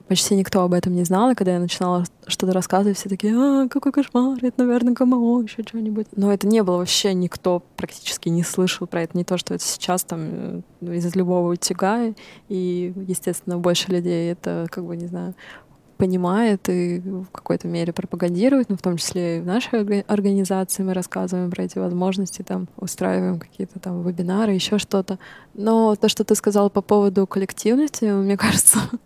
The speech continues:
в, в основном весь мой ос-, осознанный, так скажем, путь, это всегда был скорее выход из коллективности. Ну, то есть меня никто не поддерживал, когда я там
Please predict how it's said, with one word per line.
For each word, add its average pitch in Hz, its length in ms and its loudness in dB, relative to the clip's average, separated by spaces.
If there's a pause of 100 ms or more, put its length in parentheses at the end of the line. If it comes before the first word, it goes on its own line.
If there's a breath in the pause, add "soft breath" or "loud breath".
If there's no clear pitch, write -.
(120)
в, - 60 -2
в 185 600 0
основном 190 500 0
весь 185 300 0
мой 180 420 -4
ос-, 190 360 -10
осознанный, 180 720 0
так 175 140 -8
скажем, 175 380 -4
путь, 196 260 -6
это 196 140 -4
всегда 180 280 -4
был 180 200 -4
скорее 175 320 -4
выход 185 360 -2
из 170 100 -6
коллективности. 170 680 -4
Ну, 175 100 0
то 180 100 2
есть 160 140 -2
меня 185 220 4
никто 185 260 2
не 175 120 0
поддерживал, 165 480 0
когда 170 220 -4
я 165 60 -6
там 170 200 -6